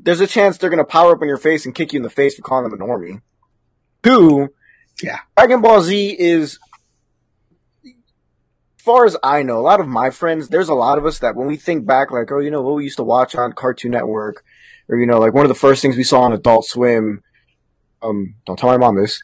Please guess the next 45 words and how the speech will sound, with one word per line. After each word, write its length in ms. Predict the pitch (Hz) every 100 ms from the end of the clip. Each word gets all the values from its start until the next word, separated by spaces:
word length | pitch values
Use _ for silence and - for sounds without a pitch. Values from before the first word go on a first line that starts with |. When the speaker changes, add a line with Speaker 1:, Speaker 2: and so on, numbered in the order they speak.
| -
Speaker 1:
<laughs> 140 | _
on 340 | - 110 170 143
Adult 320 | 131 139 135
Swim, 260 | - 139 123
you 60 |
know, 100 | 131 123
it 80 | 143
would 180 | 147 135
be 120 | 151
Dragon 400 | 110 135 117 117
Ball 220 | 110 110
Z, 360 | 104 120 90 87 _ _ _
because 340 | - 156 120 110
they 200 | - 151
would 180 | 139 135
play 240 | - 180 170
that 360 | 127 123 - _ _ _
in 140 | 190
our 220 | 165 147
youth. 260 | 143 180 117
And 140 | 135 139
I 60 |
mean, 200 | 156 147 -
I'm 100 | 160
not 200 | 226 190
that 160 | 143 120
old. 280 | 110 90 -
I'm 360 | 127 156 156 147 _ _ _ _ _ _ _ _ _ _ _ _ _ _ _
quarter 440 | - 165 151 147
of 100 | 143
a 60 | 120
century 420 | - 139 - 123
old. 300 | 107 92 151 _ _ _ _ _ _ _
So 460 | 165 151 143 139 - 143
around 400 | 143 170 190 175
the 80 |
two 180 | 147 185
thousands, 540 | - 147 175 135 135 120
that's 240 | 151 175
when 120 | 165
this 100 | 147
stuff 160 | - 139
was 140 | 131
being 180 | 131 113
played. 400 | - 170 120 104